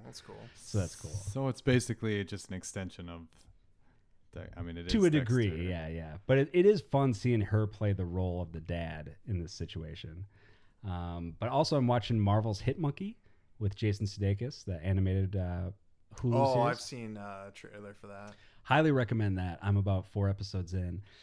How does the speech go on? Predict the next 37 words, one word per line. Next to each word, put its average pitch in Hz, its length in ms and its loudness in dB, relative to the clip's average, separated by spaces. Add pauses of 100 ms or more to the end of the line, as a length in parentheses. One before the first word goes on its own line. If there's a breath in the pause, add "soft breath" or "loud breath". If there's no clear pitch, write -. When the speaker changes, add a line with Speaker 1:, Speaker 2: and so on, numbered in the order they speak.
(180 loud breath)
Speaker 2:
and 87 360 -4
it's 107 200 -4
really 101 220 4
good. 80 280 -6 (200)
It's - 100 -14
one 104 80 2
of 98 60 4
my 87 160 0
favorite 82 340 -6
shows 82 280 -6
so 82 100 -6
Speaker 1:
Wow. 101 140 -10
Speaker 2:
far. 80 300 -10 (180)
And, 92 260 0
uh, 85 260 -4
Kyle 120 280 2
Mooney's 123 720 4
new 113 220 6
show, 110 340 2
Saturday 110 420 2
Morning 104 300 4
All-Star 98 440 0
Hits, 117 480 -2
otherwise 95 320 -2
known 92 160 0
as 90 120 -6
Smash, 104 560 0 (460 loud breath)
is 95 160 0
a 92 60 2
takeoff 101 460 0
of, 92 280 -4
uh, 85 380 -6
like, 85 180 -10
late 107 220 4
eighties, 101 440 2
nineties, 95 800 0 (380 soft breath)
um, 82 460 -4